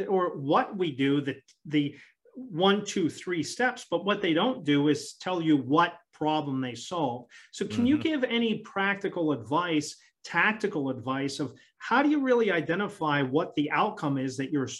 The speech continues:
Speaker 1: that you do or that you solve for?
Speaker 2: Yeah, on one level, it's actually super simple. Um, and that is you talk to your best clients.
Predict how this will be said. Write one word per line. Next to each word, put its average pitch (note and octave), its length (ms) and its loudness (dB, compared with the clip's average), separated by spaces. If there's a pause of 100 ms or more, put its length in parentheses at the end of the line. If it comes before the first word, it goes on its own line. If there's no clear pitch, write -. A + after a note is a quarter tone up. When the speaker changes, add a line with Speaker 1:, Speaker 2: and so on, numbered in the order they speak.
Speaker 1:
that C#3 260 -4
you C#3 120 -4
do C3 380 0
or C3 140 -2
that A#2+ 180 -6
you B2+ 100 -8
solve F#3+ 320 -6
for? - 180 -20 (840)
Speaker 2:
Yeah, F3 300 4 (180)
on D#3 160 2
one F#3+ 160 2
level, G3 240 2
it's G#2+ 220 -4
actually G3+ 400 -2
super D#3+ 540 -2
simple. - 580 -6 (240)
Um, G#2+ 380 -2 (140)
and B2+ 140 0
that D#3 140 2
is C#3 160 -2
you B2+ 80 -8
talk - 320 -4
to - 120 -8
your C3 100 -2
best A2 280 -2
clients. - 600 -8